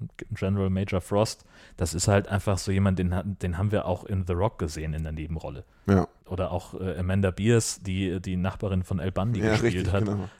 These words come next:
Speaker 1: Ja, die hat nur eine kleine Rolle, aber sie ist halt da.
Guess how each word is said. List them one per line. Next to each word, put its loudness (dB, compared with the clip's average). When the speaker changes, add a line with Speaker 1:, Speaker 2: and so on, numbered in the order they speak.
Speaker 1:
Ja, -2
die -2
hat -4
nur 0
eine -2
kleine 0
Rolle, 0
aber 2
sie -4
ist -6
halt 0
da. -4